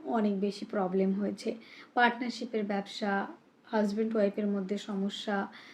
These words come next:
দুজনের সঙ্গে সেপারেশন, দুজন দুই দিকে চলে যাওয়া, ব্যবসায় আনলিমিটেড লস, সেখান থেকে ঋণ ধারে পড়ে যাওয়া, অর্থ অনর্থ জীবন হয়ে গেছে অর্থের জন্য, আর্থিক মেরুদণ্ড একেবারেই ভেঙে গেছে।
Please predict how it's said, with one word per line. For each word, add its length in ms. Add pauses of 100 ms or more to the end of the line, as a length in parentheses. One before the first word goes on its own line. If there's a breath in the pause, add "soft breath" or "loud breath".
(240 loud breath)
দুজনের 280
সঙ্গে 320
সেপারেশন, 1000
দুজন 460
দুই 220
দিকে 260
চলে 320
যাওয়া, 400
ব্যবসায় 580
আনলিমিটেড 800 (120)
লস, 460
সেখান 320
থেকে 260
ঋণ 320
ধারে 240 (100)
পড়ে 220
যাওয়া, 300 (400 loud breath)
অর্থ 520 (400)
অনর্থ 640 (120)
জীবন 360
হয়ে 300
গেছে 360
অর্থের 440
জন্য, 420 (340 loud breath)
আর্থিক 500
মেরুদণ্ড 500
একেবারেই 840
ভেঙে 340
গেছে। 460